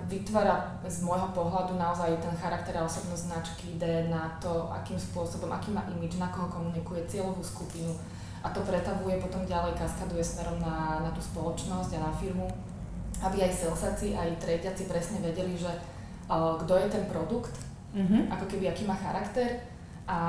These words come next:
Speaker 1: a, a koho chceme tým produktom osloviť.
Speaker 2: Mhm.
Speaker 1: A potom je už úloha salesu a, a tradiaka, aby to pretavil a komunikoval v tom správnom predajnom kanáli na toho spotrebiteľa, ktorého potrebuje osloviť.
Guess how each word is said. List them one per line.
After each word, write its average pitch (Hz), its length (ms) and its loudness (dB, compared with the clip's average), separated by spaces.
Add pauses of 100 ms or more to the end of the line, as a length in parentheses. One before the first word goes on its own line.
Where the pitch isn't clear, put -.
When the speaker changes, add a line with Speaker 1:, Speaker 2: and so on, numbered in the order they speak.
(580)
Speaker 1:
a, 165 180 -4 (360)
a 156 160 -4 (420)
koho 196 240 -2
chceme 180 320 0
tým 185 160 -4
produktom 175 400 -2
osloviť. 233 480 0 (160)
Speaker 2:
Mhm. 185 280 4
Speaker 1:
A 170 280 2
potom 180 240 -2
je 180 80 0
už 175 160 -4
úloha 175 560 0
salesu 220 720 0
a, 175 80 -4 (400)
a - 160 -6
tradiaka, 175 480 -2
aby 175 160 -6
to 190 80 -4
pretavil 185 560 -2
a 165 340 0
komunikoval 165 720 -2
v - 80 -6
tom 170 160 -4
správnom 170 480 -2
predajnom 170 480 -2
kanáli 170 400 -2
na 165 240 0
toho 165 160 -2
spotrebiteľa, 165 640 -4
ktorého 170 240 -6
potrebuje 165 400 -6
osloviť. 165 380 -4